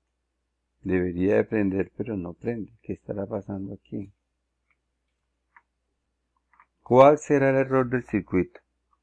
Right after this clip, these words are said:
Tengo el diodo, el interruptor, la resistencia, el led. Si oprimo el interruptor,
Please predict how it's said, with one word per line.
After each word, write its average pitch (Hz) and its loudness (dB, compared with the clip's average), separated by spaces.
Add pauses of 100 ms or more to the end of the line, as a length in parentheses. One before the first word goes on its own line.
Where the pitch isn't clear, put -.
(560)
Tengo 95 -2
el 95 -4
diodo, 127 0 (160)
el 95 -12
interruptor, 101 -4
la 98 -10
resistencia, 107 -12 (840)
el 90 -2
led. 104 2 (1040)
Si - -6
oprimo 110 -4
el 113 -4
interruptor, 107 -6